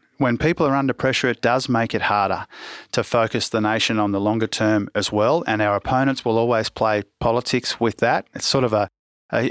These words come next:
a humiliating confession of sorts when the, our opponents say that they can only think about one thing at once and the here and now and can't think about the future. That should be disqualifying.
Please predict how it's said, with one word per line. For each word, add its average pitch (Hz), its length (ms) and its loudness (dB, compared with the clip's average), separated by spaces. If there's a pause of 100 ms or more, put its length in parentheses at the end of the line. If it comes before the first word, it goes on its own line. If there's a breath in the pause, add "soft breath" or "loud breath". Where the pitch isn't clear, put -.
a - 20 2
humiliating 127 800 2
confession 117 580 0
of 107 220 0
sorts - 480 0
when 113 120 0
the, 107 300 0
our 107 140 2
opponents 117 460 -2
say 110 260 0
that 107 180 -2
they 104 160 0
can 107 140 -2
only 104 300 0
think 110 240 -2
about 104 260 0
one 107 220 0
thing 107 240 -2
at - 80 -2
once 107 360 -2
and 101 80 -2
the 95 60 0
here 107 220 2
and 98 100 -4
now 107 280 0
and 104 100 -6
can't 107 280 -4
think 107 160 -4
about 101 280 -2
the 95 80 -6
future. 113 340 0
That 104 160 0
should 107 220 0
be 104 120 0
disqualifying. 101 840 0